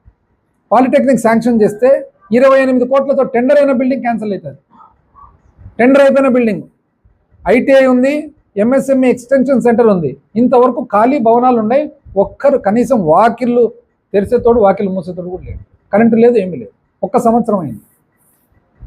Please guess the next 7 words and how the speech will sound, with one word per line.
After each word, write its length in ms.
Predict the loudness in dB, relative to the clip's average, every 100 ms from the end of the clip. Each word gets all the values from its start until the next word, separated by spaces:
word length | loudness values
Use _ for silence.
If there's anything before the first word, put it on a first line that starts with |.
| -20 _ -20 -12 -10 -10 -12 _ _ _ _ -2
పన్నెండు 300 | 2 2 2 0
కోట్లతో 360 | 0 0 0 0 0
బిల్డింగ్లు 320 | 2 2 0
కడితే 180 | 0 0 0
ఒక్క 100 | -2 -2
సంవత్సరం 320 | -2 -4 -6 -6
అయింది, 160 | -6